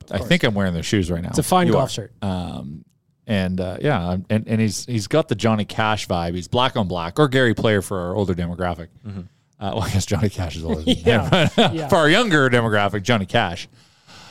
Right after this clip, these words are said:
Speaker 1: So I felt I would step in and stress him out and make him go with the branded look.
Speaker 3: So anyways, just went with the first video of the, or ver-, first version of the video because that one was ready to go. And at this point, it was, like, two forty-five, and we were supposed to start recording real life at two thirty. So
Speaker 1: Yeah.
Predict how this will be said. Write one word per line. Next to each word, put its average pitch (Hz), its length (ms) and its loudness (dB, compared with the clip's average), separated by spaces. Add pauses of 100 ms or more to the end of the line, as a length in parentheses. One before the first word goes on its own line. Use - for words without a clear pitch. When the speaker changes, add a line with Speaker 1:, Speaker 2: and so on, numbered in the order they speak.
(360)
Speaker 1:
So 120 420 4
I 123 80 -2
felt 107 300 2
I 98 80 2
would 90 160 0
step - 260 -2
in 85 80 0
and 80 140 -6
stress - 320 -2
him 90 60 -4
out 85 180 -4
and 90 160 -6
make 90 160 -8
him 101 80 -8
go 92 140 -4
with 92 100 -6
the - 60 -16
branded 90 360 -4
look. 95 260 -8 (200)
Speaker 3:
So 131 320 2
anyways, 110 640 0 (220)
just 147 240 -2
went 147 180 0
with 123 120 -4
the 117 60 -8
first 113 280 0
video 107 300 2
of 92 160 -2
the, 98 380 0
or 117 80 0
ver-, 110 320 0
first 117 260 -4
version 104 320 0
of 98 60 -4
the 90 60 -12
video 92 420 -2 (120)
because 92 420 -2
that 101 160 0
one 101 80 -2
was 92 100 -8
ready 98 240 0
to 101 60 -8
go. 101 320 2
And 95 240 -2
at 92 80 -6
this 127 160 0
point, 104 200 -2
it 104 40 0
was, 90 80 -6
like, 90 160 -8
two 110 180 -6
forty-five, 117 640 2
and 101 120 -2
we 95 80 0
were 92 60 -2
supposed 104 200 -2
to - 60 -10
start 92 120 0
recording 92 300 -4
real 123 180 2
life 95 160 0
at 104 100 -8
two 95 160 -2
thirty. 123 360 0
So - 180 0
Speaker 1:
Yeah. 95 60 0